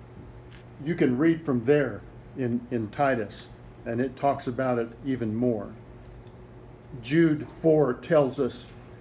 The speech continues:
that those who distort the gospel are devoted to destruction. Paul says they are accursed. When you reject grace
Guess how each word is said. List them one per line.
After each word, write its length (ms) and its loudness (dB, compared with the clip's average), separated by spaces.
that 240 -2
those 560 4
who 400 6
distort 560 4
the 100 0
gospel 720 2
are 160 4
devoted 720 2
to 420 2
destruction. 720 -4
Paul 320 10
says 460 4
they 220 4
are 280 4
accursed. 680 -2
When 120 6
you 160 4
reject 600 4
grace 640 4